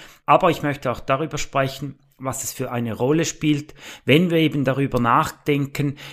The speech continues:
wie wir zum Beispiel den Wert unserer Lebenszeit sichern und eben für die Zukunft erhalten. Das ist das Thema des heutigen Podcasts und wir steigen gleich ein. Ich möchte dir am Anfang mal ein bisschen erklären, ja, was ist eben Zeitpräferenz, was heißt das überhaupt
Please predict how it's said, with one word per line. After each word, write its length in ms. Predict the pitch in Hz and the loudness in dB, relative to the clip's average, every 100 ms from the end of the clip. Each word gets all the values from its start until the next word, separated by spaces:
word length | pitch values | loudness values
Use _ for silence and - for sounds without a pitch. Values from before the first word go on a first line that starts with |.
| - | 0
wie 200 | 139 143 | 2 4
wir 200 | 139 139 | 2 2
zum 160 | 135 | 0
Beispiel 440 | 123 123 - - 113 | 4 2 2 -8 -6
den 360 | 113 107 98 | -2 -2 0
Wert 440 | 104 139 202 208 - | 4 6 6 2 -4
unserer 540 | 165 135 131 110 113 | 0 0 0 -2 -2
Lebenszeit 1120 | 113 135 185 190 180 - - - 139 151 151 - | 0 2 2 0 -2 -4 -4 0 2 0 -4 -4
sichern 560 | 190 185 - 170 165 - - - _ | -4 -2 2 2 2 -8 -20 -20 _
und 320 | - 196 214 214 | 2 6 6 6
eben 240 | 165 156 | 2 2
für 100 | 151 | 0
die 200 | 143 139 | -2 0
Zukunft 680 | 160 180 180 - 151 143 - | 2 2 2 0 0 -2 -2
erhalten. 720 | 104 95 101 117 - 85 82 - - | 0 4 4 4 0 -16 -18 -14 2
Das 220 | 170 208 | 2 2
ist 160 | - | 0
das 140 | 160 - | 0 2
Thema 260 | 151 147 | 4 4
des 180 | 139 135 | 0 0
heutigen 420 | 131 127 123 113 | 0 0 -4 -4
Podcasts 520 | - 165 - - 170 - | 4 2 4 2 2 2
und 100 | 156 | 6
wir 80 | 135 | 6
steigen 400 | 127 143 139 135 | 8 6 6 4
gleich 320 | 131 123 151 | 2 4 2
ein. 160 | 170 185 | 2 0
Ich 100 | - | -4
möchte 280 | 143 127 131 | -6 -6 -8
dir 140 | 131 | -8
am 100 | 123 | -4
Anfang 300 | 139 131 127 | -6 -6 -10
mal 140 | 123 | -10
ein 120 | 120 113 | -10 -12
bisschen 320 | 175 - - | -16 -16 -16
erklären, 580 | 120 - 123 131 135 127 | -18 -12 -10 -8 -10 -10
ja, 200 | 123 107 | -10 -6
was 240 | 127 - | -6 -6
ist 320 | 151 190 - 170 | -8 -8 -6 -4
eben 300 | 139 120 - | -6 -8 -6
Zeitpräferenz, 920 | 110 135 165 - 156 151 160 165 - | -4 -4 -6 -8 -8 -6 -8 -10 -8
was 200 | 120 107 | -6 -2
heißt 320 | 110 151 - | 0 -2 -6
das 140 | 156 - | -10 -8
überhaupt 840 | 156 135 127 139 147 151 - | -10 -6 -4 -2 -2 -4 -14